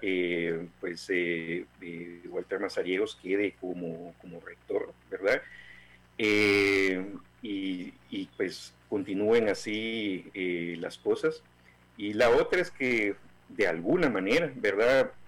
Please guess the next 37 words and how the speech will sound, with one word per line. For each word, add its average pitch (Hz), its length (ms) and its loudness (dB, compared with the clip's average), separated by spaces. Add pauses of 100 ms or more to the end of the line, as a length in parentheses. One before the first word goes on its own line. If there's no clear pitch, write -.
(120)
Pues, - 420 -10
eh, 95 380 2
se, 90 480 -2
se - 160 -4
repita 113 340 -2
la 175 60 6
elección 143 540 -2
bajo 123 280 -2
los, 98 380 0
eh, 95 160 -4
las 90 220 -6
normas 139 640 -2
y 104 40 -4
las, 92 300 -2 (500)
y 87 40 -12
las 90 220 -2
leyes, 123 560 -2
¿verdad? 104 400 2
Eh, 92 420 -2
estipuladas 95 840 0
y, 95 60 -12
pues, - 360 -10
eh, 92 200 -4
se - 160 -14
le 87 160 -6
dé 95 280 -2
cabida 101 480 0
a 92 60 0
lo, 90 220 -6
a - 60 -10
los, 92 340 -8
eh, 90 380 -10
al 95 140 -4
resto 107 300 -6
de 120 80 -4
candidatos, 98 680 -4
¿no? - 160 -6